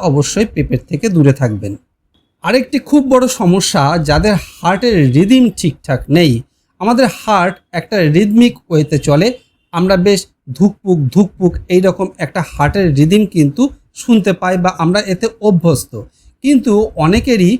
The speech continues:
এই যে হার্টের রিদম ঠিক থাকে না, তাদের ক্ষেত্রে পেঁপে খাওয়া অবশ্যই বারণ। আর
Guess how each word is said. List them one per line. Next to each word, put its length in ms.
এই 200
যে 60
হার্টের 360
রিদম 300
ঠিক 140
থাকে 300
না, 60
তাদের 340
ক্ষেত্রে 380
পেঁপে 260
খাওয়া 260
অবশ্যই 440
বারণ। 260
আর 160